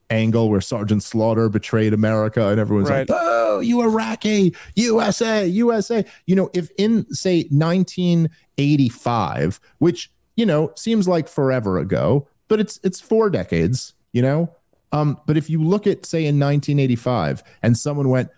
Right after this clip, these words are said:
Speaker 1: the C I A, you know, some newspaper goes, "The C I A came out and said, 'We have intelligence that so-and-so has happened.'"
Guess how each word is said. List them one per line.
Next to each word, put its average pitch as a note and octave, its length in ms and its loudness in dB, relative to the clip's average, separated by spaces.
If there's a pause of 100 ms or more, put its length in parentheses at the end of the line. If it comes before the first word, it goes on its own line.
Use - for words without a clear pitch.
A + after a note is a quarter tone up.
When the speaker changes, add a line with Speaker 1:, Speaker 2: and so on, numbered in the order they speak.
Speaker 1:
the - 100 0
C G3 320 -2
I E3+ 120 0
A, D3+ 80 0
you C3 120 -2
know, B2+ 100 2
some C#3 240 -4
newspaper B2+ 460 0
goes, G#2+ 260 2 (160)
"The A#2+ 80 2
C E3+ 280 -2
I D3+ 80 -2
A D3+ 220 2
came B2+ 260 -2
out A#2+ 100 -2
and A2+ 100 2
said, A#2+ 200 -4
'We C3 180 2
have C3 240 -2
intelligence A2 720 0
that A2 180 -2
so-and-so A2+ 540 0
has F#2 100 0
happened.'" F2 400 -2